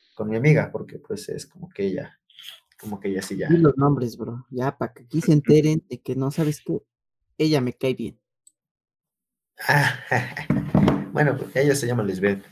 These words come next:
Speaker 1: este, y, y lo chido es que, pues, también me, me gustó que ellos siguen estudiando, y, pues, ahora sí que también ahí estamos, ¿no? Cuando dicen, "No, la pinche escuela ya va a valer madre",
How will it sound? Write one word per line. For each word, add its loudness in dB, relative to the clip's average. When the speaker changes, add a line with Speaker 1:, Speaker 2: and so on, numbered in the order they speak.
Speaker 1:
este, -16
y, -10
y -2
lo -4
chido -2
es -8
que, -8
pues, -16
también -8
me, -12
me -6
gustó -6
que -10
ellos -8
siguen -10
estudiando, -6
y, -16
pues, -14
ahora -6
sí -12
que -6
también -4
ahí 0
estamos, 2
¿no? -4
Cuando -4
dicen, -8
"No, -4
la -6
pinche -16
escuela -8
ya -12
va -12
a -8
valer -4
madre", -4